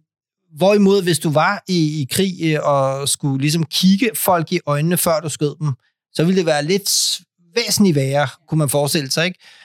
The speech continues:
Og, og, og jeg tror, den samme, øhm, også med de her programmer, øhm, som, øhm, Abdelaziz Mahmoud, han har lavet, hvor han konfronterer de her internetkrigere med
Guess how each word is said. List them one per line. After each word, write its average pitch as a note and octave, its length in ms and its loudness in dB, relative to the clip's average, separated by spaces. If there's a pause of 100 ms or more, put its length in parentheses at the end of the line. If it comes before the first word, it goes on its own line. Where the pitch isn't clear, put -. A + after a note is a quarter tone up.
(200)
Og, E3 220 2
og, D#3+ 120 -2 (120)
og E3 100 2
jeg E3+ 120 -2
tror, F3+ 180 0
den D#3 180 -4
samme, G#3 600 0
øhm, D#3 800 -4 (260)
også F3 240 0
med G#3 60 0
de G3 120 -2
her F3+ 440 2
programmer, E3+ 580 -2
øhm, C#3+ 520 -4 (340)
som, D3 300 -2
øhm, C3 520 -4 (180)
Abdelaziz C#3 800 -2
Mahmoud, D#3 440 0
han F3+ 160 0
har E3+ 100 2
lavet, D#3+ 280 0
hvor D#3 160 -2
han D#3+ 140 0
konfronterer F#3 640 -2
de F#3 160 -2
her F3 360 2
internetkrigere D#3+ 880 0
med D#3+ 340 0